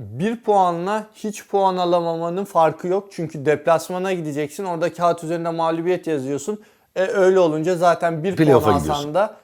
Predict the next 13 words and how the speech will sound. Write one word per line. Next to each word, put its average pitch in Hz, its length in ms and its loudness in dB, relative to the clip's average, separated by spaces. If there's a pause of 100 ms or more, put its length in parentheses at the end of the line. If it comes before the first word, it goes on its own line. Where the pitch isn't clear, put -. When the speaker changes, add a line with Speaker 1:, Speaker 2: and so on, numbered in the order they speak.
(160)
Speaker 1:
playoff'a 170 440 2
kalıyorsun. 110 420 -6 (240)
Yenersen 240 840 0 (320)
orada 220 360 6
averaja 185 600 6
bakarsın 127 560 0
işte. 220 260 0
O 233 220 6
yüzden 160 340 2
üç 156 280 -8
puan 170 260 0
çok 170 260 -2
önemli. 143 400 -2